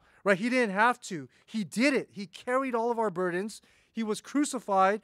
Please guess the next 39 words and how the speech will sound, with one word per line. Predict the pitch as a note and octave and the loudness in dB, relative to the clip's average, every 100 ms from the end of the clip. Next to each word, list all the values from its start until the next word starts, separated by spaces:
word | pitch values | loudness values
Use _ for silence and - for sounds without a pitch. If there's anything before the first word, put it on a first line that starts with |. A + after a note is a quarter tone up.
| _ _ | _ _
for | - A3 A#3+ | 2 4 4
our | G3+ G#3 G#3+ - _ | 2 0 -2 -10 _
sins, | - - - B3+ F3+ F3 G3 - _ _ _ - | -14 -8 0 2 0 -4 -10 -12 _ _ _ -2
and | F#3+ | 0
he | G3 | 2
was | G3+ E3 | 0 2
risen | G3 G#3 G3 | 2 2 -2
from | - F3+ | -6 -6
the | E3+ | -6
dead. | D3+ D#3+ C3 - _ - | -2 -2 -2 -6 _ -4
And | G3 | -2
he | A3 | -2
called | - - B3 C4 | -4 4 6 6
his | F#3+ B3 F#3+ | 4 -6 -6
disciples | G#3 - G#3+ C4 - D#3+ A#2 - _ _ | -8 -4 -2 -2 -4 -10 -12 -18 _ _
to | A3 | -8
go | E3 G3 A#3+ | 0 4 4
the | G3+ | 2
extra | G3+ - G3 | -4 -6 -8
mile. | G3 G#3 E3 - - | -4 -4 -4 -10 -4
And | A#3 G3+ | -4 -2
you | A3+ | -4
know | G#3 A#3 D#4+ D4 | 0 4 4 6
that | A3 G3 | 4 2
because | G#3+ - A3 A#3 A3 - _ - | -2 -4 -2 -2 -4 -16 _ -8
he | B3+ | -8
calls | - - C4+ C#4+ | -4 2 4 4
us | A#3 G3+ | 0 -2
not | A3 D4 | 2 2
just | D4+ - | 0 -8
to | B3 | -6
love | A3 A#3+ | -4 -2
our | A3 | -4
friends, | - A#3+ C4+ A3 A3 A3 - _ _ | -4 0 2 2 -2 -8 -16 _ _
but | A#3+ A3 | 0 2
to | G#3+ | 2
love | A3+ A3 | 2 4
our | G3+ | 4
enemies. | F#3+ F#3+ D#3+ A2 - - - | 2 -2 -8 -14 -18 -20 -20